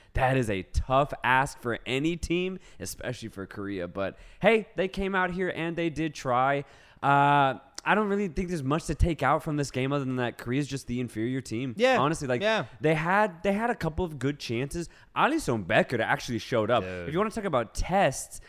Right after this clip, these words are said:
Speaker 1: I would say the only guy that actually got tested today was Becker himself. Three huge saves from him to actually keep it at bay. And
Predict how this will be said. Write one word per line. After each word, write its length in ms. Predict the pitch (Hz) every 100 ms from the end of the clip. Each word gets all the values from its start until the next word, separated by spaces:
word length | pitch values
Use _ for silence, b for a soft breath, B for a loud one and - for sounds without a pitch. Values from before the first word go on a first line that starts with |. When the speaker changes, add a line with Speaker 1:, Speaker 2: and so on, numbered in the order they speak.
| B
Speaker 1:
I 140 | - 170
would 160 | 165
say 220 | - 175
the 140 | 143 139
only 120 | 180
guy 160 | 170 147
that 180 | 120 -
actually 300 | 151 - 143
got 180 | 117 -
tested 360 | 147 - 127
today 520 | 113 98 123 151 117 B B
was 200 | 127 208
Becker 340 | 131 156 196
himself. 520 | 143 104 - 170 214 - b
Three 520 | - - 208 254 175 98
huge 760 | - - - 233 302 131 78
saves 500 | - - 170 202 175
from 220 | - 101
him 260 | 95 92 90 B B
to 120 | - 123
actually 300 | 151 - 123
keep 360 | - 175 202
it 120 | 123 -
at 380 | 151 117 101
bay. 280 | 135 175 139
And 100 | -